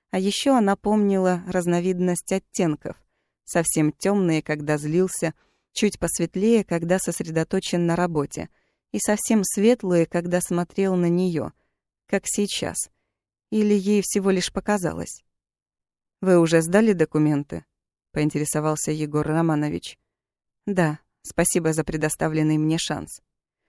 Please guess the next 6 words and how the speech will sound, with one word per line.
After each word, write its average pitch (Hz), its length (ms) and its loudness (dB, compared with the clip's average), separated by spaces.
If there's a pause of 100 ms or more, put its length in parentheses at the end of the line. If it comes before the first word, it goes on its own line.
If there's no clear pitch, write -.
(460)
«Вы 160 160 2
же 151 120 2
понимаете, 160 640 2
что - 220 -4
это 151 180 0
неспроста?» 151 720 -2